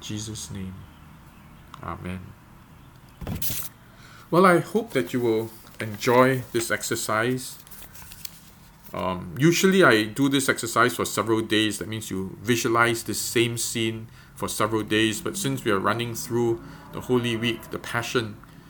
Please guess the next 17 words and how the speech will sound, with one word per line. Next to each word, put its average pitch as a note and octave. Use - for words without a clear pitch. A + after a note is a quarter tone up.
tomorrow C3
we'll A2
do A#2+
a -
different A2
scene. A#2
And B2+
I'll C3+
ask D#3
you E3+
also C#3+
to A2+
visualize G#2+
it D3
and G#2
to G#2
spend C3+